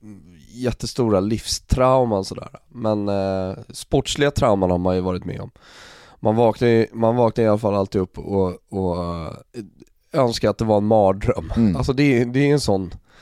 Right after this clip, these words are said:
Speaker 1: det är ju den känslan.
Speaker 2: Exakt så.
Speaker 1: Nej, det där hände ju inte. Va-, vad är det här?
Speaker 2: Exakt så. Och vi satt ju här, eh, både förra veckan och i uppladdningen inför här och, och, och liksom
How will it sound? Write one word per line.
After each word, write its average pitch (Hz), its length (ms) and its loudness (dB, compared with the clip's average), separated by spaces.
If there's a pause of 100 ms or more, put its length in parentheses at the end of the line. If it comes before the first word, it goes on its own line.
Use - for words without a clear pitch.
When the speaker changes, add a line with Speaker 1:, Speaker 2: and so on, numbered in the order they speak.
(400)
Speaker 1:
det - 120 -2
är 151 40 4
ju 147 80 4
den 110 220 2
känslan. 98 500 0
Speaker 2:
Exakt - 420 -2
så. - 100 -12
Speaker 1:
Nej, 117 800 0
det 127 120 -6
där 127 180 2
hände 131 480 0
ju 120 120 2
inte. - 300 -6 (380)
Va-, 104 240 -14
vad 104 200 -12
är 113 200 -8
det 87 60 -8
här? - 220 -12 (100)
Speaker 2:
Exakt - 480 -8
så. 60 200 -12 (480)
Och 120 240 2
vi 135 60 6
satt 151 280 2
ju 160 60 4
här, 120 340 6 (240)
eh, 110 40 2
både 107 460 4
förra 110 260 2
veckan 104 600 0
och 104 400 2
i 101 100 6
uppladdningen 98 680 0
inför 92 460 0
här 87 260 0
och, 85 240 -2
och, 87 240 -2
och 87 80 -4
liksom 85 400 -6